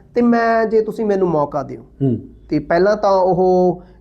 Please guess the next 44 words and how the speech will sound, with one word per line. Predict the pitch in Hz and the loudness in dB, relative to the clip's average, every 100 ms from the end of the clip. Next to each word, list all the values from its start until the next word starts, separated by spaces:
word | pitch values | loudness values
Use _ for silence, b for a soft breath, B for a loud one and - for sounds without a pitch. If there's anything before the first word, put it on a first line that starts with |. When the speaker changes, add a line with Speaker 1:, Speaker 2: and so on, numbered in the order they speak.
| - | -4
Speaker 1:
ਕਹਿੰਦੇ | 190 196 | 0 0
ਵੀ, | 196 | -2
"ਕਾਕਾ, | 196 175 175 175 175 | 0 -2 0 0 0
ਇਹ | 170 | 0
ਕੰਮ | 175 165 | -2 -2
ਹਰੇਕ | 156 160 156 | -2 -2 -2
ਦੇ | 160 | -4
ਵੱਸ | 156 151 | -2 -2
ਦਾ | 143 160 | -2 0
ਨਹੀਂ, | 160 160 160 160 156 | 0 2 2 0 -2
ਤੈਨੂੰ | 156 156 156 | -2 -2 -2
ਸੰਗ | 156 143 | -2 -4
ਬਹੁਤ | 143 151 151 | -2 -4 0
ਲੱਗਣੀ | 170 147 160 160 | -2 -2 -2 0
ਹੈ, | 160 | 0
ਹੋਣਾ | 156 170 151 147 | 0 -2 -2 -4
ਨਹੀਂ | 131 | -6
ਤੇਤੋਂ।" | 135 - - 123 - - B B B 214 | -12 -14 -14 -12 -12 -10 B B B 0
ਮੈਂ | |
ਕਿਹਾ, | 240 | 0
"ਤੁਸੀਂ | 285 262 277 - | 0 0 -2 -2
ਇੱਕ | 226 - | -4 0
ਮੌਕਾ | 269 247 254 | 0 2 0
ਤਾਂ | 254 | 0
ਦਿਓ | 208 175 | 2 2
ਨਾ।" | 175 233 - b b b - | 0 -2 -6 b b b 0
ਤੇ | 196 | 0
ਚਲੋ, | 196 190 196 | 2 2 2
ਉਹ | 190 190 202 196 170 | 2 2 2 0 0
ਮੇਰੇ | 185 | -2
ਕੋਲ | 190 185 | -2 -2
ਟਰਾਈਸਾਈਕਲ | 185 202 202 208 208 | -2 -2 0 -2 -2
ਹੁੰਦਾ | 202 185 190 | -2 0 -2
ਸੀ | 226 | 0
ਹੱਥ | 214 - | -2 0
ਵਾਲਾ, | 185 180 180 - | 0 0 -4 -4
Speaker 2:
ਹੂੰ। | 151 | 0
Speaker 1:
ਉਹ | 214 | 2
ਮੈਂ | 214 | 0
ਸਾਈਡ | 208 180 175 | 2 0 0
ਤੇ | 208 | 0
ਲਾਇਆ | 190 165 175 | 2 2 2
ਸੜਕ | 185 185 | 0 -4
ਤੇ। | 170 190 175 | -4 -4 -4